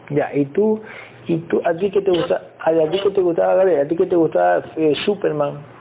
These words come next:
Speaker 1: eh, de, de pe-, de pequeño, toda la vida?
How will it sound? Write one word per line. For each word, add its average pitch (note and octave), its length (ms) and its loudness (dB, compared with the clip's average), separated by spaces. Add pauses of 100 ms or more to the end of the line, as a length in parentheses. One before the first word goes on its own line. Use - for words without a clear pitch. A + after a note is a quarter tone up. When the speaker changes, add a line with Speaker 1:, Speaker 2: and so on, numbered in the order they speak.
(680)
Speaker 1:
eh, C#3 500 2
de, D3 80 0
de C3+ 80 0
pe-, C#3 180 -4 (180)
de C#3 120 -2
pequeño, C#3 480 -2
toda D#3 240 2
la D3+ 80 2
vida? D3 280 0